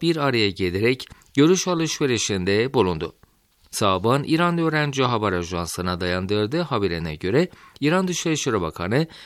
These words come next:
Seyyid Abbas Irakçı Perşembe günü Doha'ya yaptığı ziyaret kapsamında Katar Başbakanı ve Dışişleri Bakanı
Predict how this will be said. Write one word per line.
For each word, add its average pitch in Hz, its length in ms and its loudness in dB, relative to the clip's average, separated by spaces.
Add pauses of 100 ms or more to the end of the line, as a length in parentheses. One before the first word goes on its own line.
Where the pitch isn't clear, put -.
(120)
Seyyid 175 320 0
Abbas 156 440 0
Irakçı 139 520 0 (100)
Perşembe 101 460 -2
günü 117 340 0 (400)
Doha'ya 87 540 2
yaptığı 110 500 -2
ziyaret 135 460 0
kapsamında 87 760 -2 (280)
Katar 180 420 0
Başbakanı 113 800 -2
ve 120 180 0
Dışişleri 95 560 -2
Bakanı 101 460 0